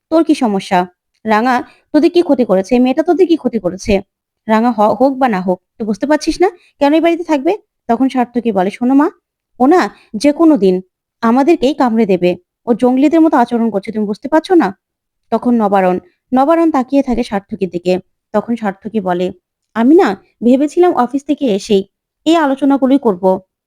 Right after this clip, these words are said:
কিন্তু এখন দেখলাম যে বাবা তো নিজে থেকেই বলছে যে মেয়েটাকে এই বাড়ি থেকে সরিয়ে দেওয়া উচিত। তখন নবারণকে প্রমিতা বলে, "তুমি একটু বোঝার চেষ্টা করো না, মেয়েটা একা, ওকে কোথায় পাঠাবো?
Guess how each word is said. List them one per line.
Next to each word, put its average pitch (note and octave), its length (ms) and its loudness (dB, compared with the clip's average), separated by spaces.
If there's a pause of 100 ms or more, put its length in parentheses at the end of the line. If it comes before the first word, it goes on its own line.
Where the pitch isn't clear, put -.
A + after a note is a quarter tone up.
(120)
কিন্তু G#3 180 0
এখন G3+ 260 -2
দেখলাম F#3 320 0 (360)
যে A#3 140 -2
বাবা B3 240 2
তো E4 100 0
নিজে C#4+ 220 4
থেকেই G#4 260 2
বলছে A3 320 0 (400)
যে A#3+ 120 2
মেয়েটাকে B3 440 0 (300)
এই D4 100 2
বাড়ি B3 220 2
থেকে E4 180 0
সরিয়ে C4+ 300 2
দেওয়া D#4 180 4
উচিত। F4 220 -2 (340)
তখন A#3+ 260 -2
নবারণকে A#3 540 0
প্রমিতা G#3 360 -4
বলে, F#3 200 -2
"তুমি A#3 160 -8
একটু B3 140 -10
বোঝার G#3 260 -10
চেষ্টা C4+ 260 -6
করো C4 200 0
না, G3 120 -4 (360)
মেয়েটা B3+ 340 2
একা, B3 220 -2 (360)
ওকে E4+ 160 0
কোথায় F4 380 0
পাঠাবো? D4+ 340 0